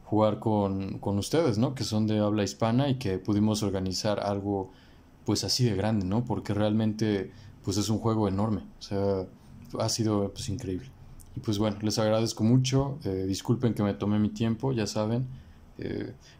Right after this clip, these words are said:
pero bueno, como les decía, voy a tomar un pequeño break, eh, de jugar, tal vez suba uno que otro video, en especial de las versiones, ya que para dos mil veintitrés, o sea que estamos en un mes,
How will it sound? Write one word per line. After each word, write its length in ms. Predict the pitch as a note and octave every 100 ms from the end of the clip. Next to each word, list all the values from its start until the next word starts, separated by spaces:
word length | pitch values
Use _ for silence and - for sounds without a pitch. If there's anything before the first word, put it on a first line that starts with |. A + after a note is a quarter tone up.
| -
pero 140 | G#2+
bueno, 280 | A#2 A#2+ A#2+
como 240 | A#2+ G#2+
les 140 | G#2+ G#2
decía, 240 | G#2 C3
voy 160 | B2+ B2+
a 60 |
tomar 220 | B2+ A#2 A#2+
un 120 | A2
pequeño 360 | G#2+ A2+ A#2
break, 420 | G#2 A#2+ C3 B2+ - - - -
eh, 240 | G2 G2
de 80 | G2
jugar, 480 | - A2 A#2+ C3+ C3
tal 160 | C3 A#2+
vez 100 | A#2
suba 320 | A#2 A#2+ A#2+
uno 220 | A#2+ A2+
que 100 | A#2
otro 200 | A#2+ A2
video, 420 | G2 G#2 A#2 C#3
en 80 | A2
especial 420 | F#2+ G2 - G#2+
de 80 | A2+
las 220 | G#2+ F#2+
versiones, 580 | F#2+ F2+ B2 C3 - - - - - - -
ya 240 | A2+ A2
que 120 | A#2+
para 500 | G2+ G#2 G2 G2 F#2+
dos 180 | F#2+ G2
mil 140 | A2
veintitrés, 580 | A2 A#2 G#2 G2+ A2 A#2+
o 60 | G2
sea 120 | G2+
que 60 | -
estamos 340 | - G#2 G2
en 100 | G2
un 140 | G#2
mes, 360 | G2+ A#2+ - -